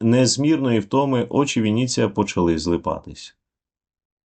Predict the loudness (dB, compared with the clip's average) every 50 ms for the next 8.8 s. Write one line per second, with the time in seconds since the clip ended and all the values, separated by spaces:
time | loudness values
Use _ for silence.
0 | _ _ 2 4 6 6 6 6 6 6 4 4 2 2 2 2 4 6 6 6
1 | 6 6 4 4 4 2 2 4 4 2 2 2 0 -4 -2 0 2 2 2 2
2 | 2 2 4 4 6 6 6 6 6 4 0 -2 -2 -2 0 0 2 2 0 0
3 | 0 0 2 2 2 2 0 0 -2 -4 -6 -10 _ _ _ _ _ _ _ _
4 | _ _ _ 6 6 8 8 8 6 4 2 2 2 2 2 4 2 2 0 0
5 | 2 2 2 2 2 0 -2 0 0 2 4 4 4 2 2 0 -2 -2 0 0
6 | -2 -2 -2 -2 -4 -2 -2 -4 -4 -2 -2 -2 -2 -4 -6 -6 -8 -8 -10 -12
7 | -14 -16 -20 _ _ _ _ _ _ _ _ _ _ _ _ _ _ 0 2 4
8 | 4 4 4 4 6 6 6 6 4 4 2 2 2 2 -2 -4